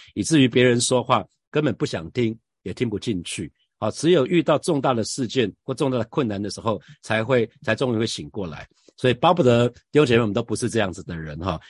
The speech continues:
可是我们的确是有看到这样的人，也遇到过这样的人。那很显然这个，这个这个犯淫乱的弟兄有可能是这个样子哈，因为有的时候我们很怕冒犯人或得罪人，那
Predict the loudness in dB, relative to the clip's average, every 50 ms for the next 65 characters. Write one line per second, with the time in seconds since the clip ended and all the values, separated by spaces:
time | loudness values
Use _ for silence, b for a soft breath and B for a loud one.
0 | b 0 4 6 6 6 6 6 4 2 2 4 4 2 4 6 4 4 4 4
1 | 2 -2 -2 0 0 0 -2 -2 -2 -4 -2 -4 -6 -8 -8 -10 -10 -10 -8 -6
2 | -2 0 2 2 2 2 2 0 0 2 2 0 0 -2 -4 -6 -8 -10 -10 -12
3 | B B B B B 2 2 2 2 b b b b 2 4 4 6 6 4 4
4 | 4 4 4 2 2 0 0 0 0 -2 -4 _ _ _ _ _ _ -8 -6 -4
5 | -4 -4 -6 _ _ _ _ -6 -6 -2 0 0 0 0 0 0 0 0 2 0
6 | 0 0 0 0 -2 -2 -4 -4 -2 -2 -2 -2 -2 -2 -2 -6 -6 -6 -8 -10
7 | -8 -6 -4 -4 -4 -4 -6 -8 -10 -10 -6 -6 -6 -6 B B B B B 4
8 | 6 8 8 6 6 4 4 4 6 6 6 6 4 4 2 2 2 2 2 4
9 | 2 2 0 0 0 0 0 0 -2 -4 -6 -8 -10 b b b b b 2 2
10 | 2 4 4 2 4 6 4 4 4 2 0 -4 -6 _ _ _ -2 0 0 0